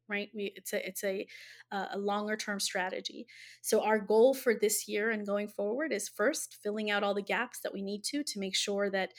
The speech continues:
uh, our competitive advantage from a product perspective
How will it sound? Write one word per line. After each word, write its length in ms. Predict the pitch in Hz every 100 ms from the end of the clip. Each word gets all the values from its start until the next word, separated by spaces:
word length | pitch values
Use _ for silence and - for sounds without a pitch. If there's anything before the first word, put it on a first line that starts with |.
| - - -
uh, 180 | 202 180
our 80 | 196
competitive 640 | - 196 - 208 208 202 190
advantage 540 | 190 190 202 - 190
from 120 | 190
a 60 | 185 -
product 540 | - 277 214 - -
perspective 680 | 185 - 180 - 185 185